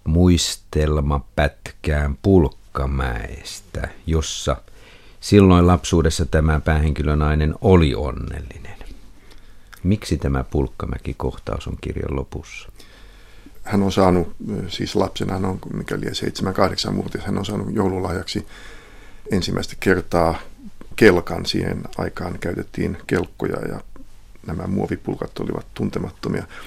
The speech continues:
Speaker 2: Se oli jalaskelkka, mahakelkka, joka oli hänelle tärkeä esine. Ja hän meni ensimmäistä kertaa joulun jälkeen muiden lasten kanssa, joita oli paljon,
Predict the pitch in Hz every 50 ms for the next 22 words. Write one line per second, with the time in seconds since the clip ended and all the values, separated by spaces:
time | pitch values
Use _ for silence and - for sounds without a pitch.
0 | - - - - - - - - - - - - - 104 98 95 98 95 - -
1 | - - - - - - 107 101 90 92 87 - - - 117 110 95 - - -
2 | 92 98 104 92 87 82 80 - 107 92 80 73 - - - - - - - -
3 | - - - 104 90 85 80 - 95 85 90 92 87 90 87 87 92 95 98 -
4 | - - - 104 - - - - - 107 104 113 107 - 98 90 87 85 87 87
5 | - - - - - - - - - - - - - - - - - - - 92
6 | 92 92 90 92 92 92 82 - 58 - - - - - - - 101 - - -
7 | - 90 90 82 - - - - - - - - - - - 101 92 87 85 85
8 | 82 80 82 80 80 - 90 87 92 92 85 82 87 87 87 85 - - - 87
9 | - 87 85 - - 85 85 85 82 - - 90 90 90 85 - - 101 95 87
10 | 85 80 80